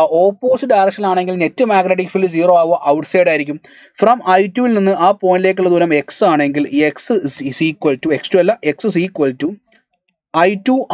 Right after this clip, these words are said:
ആർ divided by ഐ വൺ മൈനസ് ഐ ടു. എക്സ് ടു is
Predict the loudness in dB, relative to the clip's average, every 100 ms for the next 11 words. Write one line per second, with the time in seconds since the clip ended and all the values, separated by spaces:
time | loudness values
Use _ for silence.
0 | 2 2 2 2 2 2 0 2 0 0
1 | -4 -2 0 0 0 0 -2 -4 -4 -4
2 | -4 -6 -4 -4 -4 -6 -8 -8 -6 -2